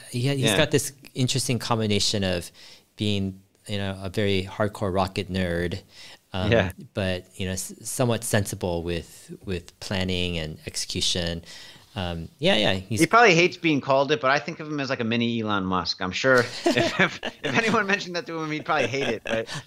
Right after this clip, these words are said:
Speaker 2: I think of him
Speaker 1: Uh.
Speaker 2: as, like, a mini or a baby Elon Musk in a lot of ways when it comes to the rocket
Speaker 1: <laughs>
Speaker 2: stuff, you know, like, yeah.
Speaker 1: Sure, he's a younger brother.
Speaker 2: Yeah, he probably
Speaker 1: <laughs>
Speaker 2: hated
Speaker 1: Something.
Speaker 2: if someone referred to him
Speaker 1: Um,
Speaker 2: like that. And people probably do, but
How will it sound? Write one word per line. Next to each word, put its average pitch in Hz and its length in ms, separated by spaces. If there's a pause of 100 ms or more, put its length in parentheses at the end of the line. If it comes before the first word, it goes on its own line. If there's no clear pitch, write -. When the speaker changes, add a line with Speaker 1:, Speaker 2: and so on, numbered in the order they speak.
(140)
Speaker 2:
I 147 100
think 190 220
of 196 60
him 196 120
Speaker 1:
Uh. 165 60
Speaker 2:
as, 156 80
like, 151 120
a 135 60
mini 143 300
or 127 80
a 120 40
baby 123 360
Elon 113 260
Musk 107 300
in 95 40
a 95 60
lot 95 140
of 98 80
ways 98 140
when 95 100
it 92 60
comes 104 200
to 139 120
the 95 100
rocket 95 400
Speaker 1:
<laughs> - 80
Speaker 2:
stuff, 87 280
you 95 120
know, 95 180
like, 90 240 (420)
yeah. 104 300 (240)
Speaker 1:
Sure, 98 320
he's 95 340
a 90 280
younger 98 240
brother. 92 480 (560)
Speaker 2:
Yeah, 147 280
he 226 200
probably 165 180
Speaker 1:
<laughs> - 80
Speaker 2:
hated 208 240
Speaker 1:
Something. 107 360
Speaker 2:
if 147 200
someone 107 220
referred 101 320
to 104 80
him 107 140
Speaker 1:
Um, 95 80
Speaker 2:
like 92 160
that. 85 120
And 107 100
people 139 200
probably 123 260
do, 98 260
but 87 300